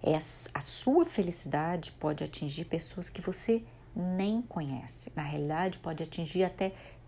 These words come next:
três níveis acima de você. Um outro estudo da Universidade da Califórnia mostrou que se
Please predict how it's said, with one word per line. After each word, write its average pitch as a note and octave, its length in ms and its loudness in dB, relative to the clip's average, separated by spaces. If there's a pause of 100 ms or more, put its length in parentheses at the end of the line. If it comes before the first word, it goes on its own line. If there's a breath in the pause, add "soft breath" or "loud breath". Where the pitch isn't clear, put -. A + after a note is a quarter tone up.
(140)
três D4 500 10
níveis G3+ 680 6
acima D#3 320 0
de C#3 120 -2
você. - 400 0 (1600 loud breath)
Um F3+ 100 6
outro C4 280 12
estudo G#3 500 4 (920)
da D3+ 100 6
Universidade D3 640 2
da C3 60 -4
Califórnia C3 720 2 (460 loud breath)
mostrou F3 560 8 (380 loud breath)
que G3 120 0
se F#4 460 12